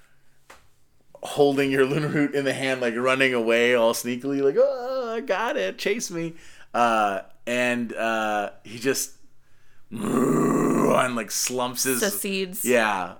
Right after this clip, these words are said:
Speaker 1: ha-, kinda hands down, uh, uh, paws down on the ground, and he, like, rolls forward a couple times until he gets towards the altar,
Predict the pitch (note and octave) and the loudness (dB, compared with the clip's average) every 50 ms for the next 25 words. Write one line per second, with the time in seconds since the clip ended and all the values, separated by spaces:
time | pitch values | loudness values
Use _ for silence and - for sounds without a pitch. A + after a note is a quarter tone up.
0 | - - - A2+ - - - - - A#2+ G#2+ F#2+ - A2 A2 G#2+ G#2 G2+ G#2 G#2 | -18 -16 -14 -14 -16 -16 -10 -6 -4 -4 -4 -4 -4 -6 -6 -6 -8 -8 -6 -6
1 | A2 G2+ G2 G2+ G2 G2 G2 F#2+ F#2+ - F#2+ F#2+ - - - - F#2+ F#2 - - | -4 -4 -4 -6 -6 -8 -10 -12 -12 -12 -12 -12 -12 -14 -12 -12 -12 -8 -2 0
2 | G#2+ G2+ G#2 G2+ G2 - G#2+ G2+ G2+ G2 G2 G2 F#2 G2+ G2+ G2 G2+ G2+ G2 G2 | 2 2 2 2 0 -2 -4 -4 -4 -4 -6 -6 -6 -4 -4 -4 -4 -4 -6 -8
3 | F#2+ - _ - - - - - - - G#2 A2 A2+ A2 G#2+ G2 - - - - | -12 -18 _ -20 -20 -20 -20 -20 -14 -8 -4 -2 -2 -2 -4 -6 -10 -16 -20 -20
4 | - _ _ - G#2+ G#2 A2+ A#2+ B2 A#2+ A#2 A#2 A#2 A2+ A2 G#2+ G#2 G2+ - - | -20 _ _ -14 -10 -8 -6 -4 -2 -2 -2 -2 -2 -4 -6 -8 -8 -10 -10 -8
5 | - A2 A2 G#2+ A2 A2+ A#2+ B2 A#2+ A#2+ A#2+ C3 B2 A#2+ A#2+ A#2+ A#2 - C3 B2 | -4 -2 -2 0 0 2 2 2 2 2 0 -2 -2 -2 -4 -8 -4 -2 0 0
6 | B2 A#2+ A#2+ B2 A#2+ A#2 - G2 - A2+ G#2+ G2+ F#2+ E2+ G#2+ G2 - - A2+ G#2+ | 0 0 -2 -4 -6 -8 -10 -10 -6 -4 -4 -4 -4 -4 -6 -6 -6 -6 -6 -6
7 | G2+ G2+ G2 F#2+ F2+ F2+ F#2+ G2 - A#2 A#2 A#2 A#2 A#2 | -4 -4 -6 -6 -6 -6 -8 -6 -4 -4 -4 -4 -4 -8